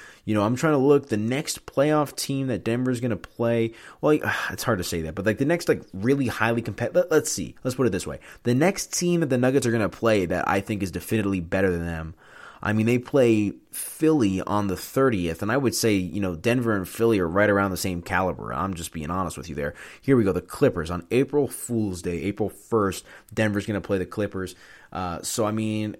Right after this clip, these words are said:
in between now and then, Denver has one, two, three, four, five, six, seven games before they play, you know, a team that, in my opinion, is definitively,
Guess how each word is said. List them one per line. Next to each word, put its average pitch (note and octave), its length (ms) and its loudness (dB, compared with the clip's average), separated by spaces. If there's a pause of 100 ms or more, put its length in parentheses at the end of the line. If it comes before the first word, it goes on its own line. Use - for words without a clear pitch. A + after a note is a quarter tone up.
(120)
in D3 160 -2
between D3 440 0
now B2 200 0
and A2+ 160 -2
then, A#2+ 260 0
Denver G#2+ 340 0
has G2+ 220 -2
one, G#2+ 500 -2
two, G#2+ 400 0
three, A2 600 -4
four, G2+ 680 -2
five, G#2 720 -4
six, - 520 -4
seven E3+ 800 -2
games B2+ 400 -2
before A2+ 340 -2
they G#2+ 160 0
play, A2+ 400 -4 (380)
you A2 100 -4
know, G#2+ 140 2
a G#2 40 0
team B2 260 0
that, A2 120 4
in G2+ 60 0
my A2 220 2
opinion, A2 420 -2
is F#2+ 160 -4
definitively, F#2+ 1000 -2